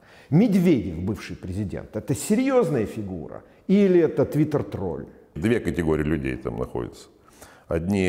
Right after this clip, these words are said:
Speaker 2: это с-, очень маленький круг, который поддерживает Путина, и которые в том числе с-, вместе с ним формировали мысль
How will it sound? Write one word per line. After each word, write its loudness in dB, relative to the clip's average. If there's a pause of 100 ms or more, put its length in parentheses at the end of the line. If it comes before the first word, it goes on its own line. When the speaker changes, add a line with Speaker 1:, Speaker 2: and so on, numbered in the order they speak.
(140)
Speaker 2:
это 0
с-, -14 (220)
очень -2
маленький 0
круг, -2
который 2
поддерживает -2
Путина, -4 (260)
и -18
которые 0
в -8
том 0
числе -2
с-, -12
вместе -8
с -12
ним -4 (320)
формировали 2
мысль -2